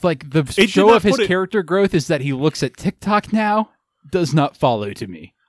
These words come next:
Speaker 2: I, I understand it in that he's literally, you know, like, the joke is that he doesn't look at TikTok,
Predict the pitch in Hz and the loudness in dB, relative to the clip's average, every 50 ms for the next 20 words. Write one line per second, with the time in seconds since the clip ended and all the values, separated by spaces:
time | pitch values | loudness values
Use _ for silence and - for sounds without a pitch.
0 | _ _ - 190 208 196 185 _ - 170 196 214 214 208 - 185 190 180 170 147 | _ _ -2 0 0 0 -2 _ -4 -2 0 0 0 -2 -2 -2 -2 -2 -2 -4
1 | - - 170 160 151 143 131 135 131 123 123 117 117 - 107 131 127 117 101 107 | -2 -2 -2 -2 0 -2 -2 -2 -2 -2 -2 -2 -4 -4 -6 -6 -6 -6 -6 -6
2 | 117 123 131 127 127 123 120 120 117 110 110 110 110 - _ _ _ _ _ _ | -4 -4 -2 -2 -2 -2 -2 -2 -4 -4 -6 -8 -10 -14 _ _ _ _ _ _
3 | _ _ _ _ _ _ - 139 131 120 110 107 107 110 110 107 104 - 120 143 | _ _ _ _ _ _ -8 -6 -4 -4 -4 -4 -4 -6 -6 -6 -6 -8 -12 -8
4 | 127 139 139 117 107 135 139 139 - 139 113 120 120 113 113 107 117 107 113 113 | -4 -4 -4 -2 -2 -2 -2 -2 -4 -6 -6 -6 -6 -6 -6 -8 -8 -8 -8 -10
5 | 107 104 - 104 95 - - 120 - - - 104 101 98 - - | -10 -12 -12 -14 -14 -12 -12 -12 -10 -10 -10 -10 -10 -10 -12 -16